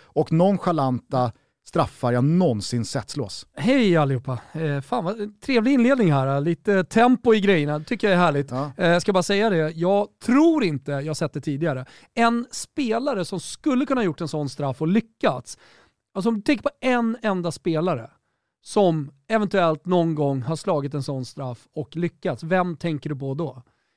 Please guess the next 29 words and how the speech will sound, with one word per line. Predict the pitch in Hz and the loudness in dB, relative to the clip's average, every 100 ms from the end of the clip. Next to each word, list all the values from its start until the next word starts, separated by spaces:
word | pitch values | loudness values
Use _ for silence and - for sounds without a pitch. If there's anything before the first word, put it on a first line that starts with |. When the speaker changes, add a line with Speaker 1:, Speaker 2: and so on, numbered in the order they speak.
| _ | _
Speaker 2:
För | - | 2
det | 226 | 4
är | |
alltså | 190 208 | 4 4
en | 185 196 | 6 8
no-look | 220 220 190 185 165 - | 8 6 4 4 4 0
penalty. | 208 196 135 107 - - _ | 2 2 0 -6 -14 -20 _
Han | 185 185 | -4 -4
tittar | 170 220 226 | -2 0 2
åt | 220 | 4
ett | 269 - | 2 2
håll | 226 214 | 2 2
och | |
slår | - 196 | 0 0
den | 175 | 0
åt | 165 | -2
en | 160 | -2
annan. | 123 117 | -4 -4
Speaker 1:
Ja, | 156 | 2
det | 175 | 2
är | |
inte | 165 | 4
bara | 165 | 2
en | 156 151 151 | 4 4 4
no-look | 139 131 120 104 - | 4 2 0 -4 -4
penalty. | 139 131 - 104 | -2 -2 -4 -4
Han | 120 | -4
tar | 131 139 120 | -4 -2 -2
alltså | 107 | -4